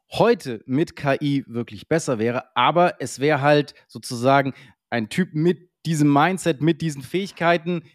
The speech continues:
in der heutigen Zeit, der sich zu tausend Prozent auf Technologie einlässt. Also heißt ja auch, sag ich mal, vielleicht ein Berater, den du heute einstellst, äh, der hat vielleicht noch den gleichen Titel,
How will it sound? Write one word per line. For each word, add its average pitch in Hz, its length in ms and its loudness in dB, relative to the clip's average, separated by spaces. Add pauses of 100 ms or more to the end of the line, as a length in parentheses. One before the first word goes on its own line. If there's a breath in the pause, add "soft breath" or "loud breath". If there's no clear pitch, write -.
(120)
in 185 220 2
der 175 220 4
heutigen 170 460 0
Zeit, 165 400 -8 (380 soft breath)
der 156 220 0
sich 139 220 -6
zu - 120 -8
tausend 196 500 2
Prozent 175 680 -2 (580)
auf 175 460 2 (260)
Technologie 160 640 0
einlässt. 185 800 0 (420)
Also 135 240 0 (260 soft breath)
heißt 165 280 0
ja 165 120 0
auch, 160 260 0 (160 soft breath)
sag - 140 -8
ich 131 80 -8
mal, 151 200 -2
vielleicht 147 540 -2
ein 135 360 -2 (180)
Berater, 139 420 -2
den 139 140 -2
du 127 140 -4
heute 208 360 2
einstellst, 147 840 0 (320 soft breath)
äh, 156 320 0 (1040)
der 160 280 0
hat 135 100 -8
vielleicht 170 220 -2
noch 160 80 0
den 156 140 0
gleichen 160 360 0
Titel, 202 520 2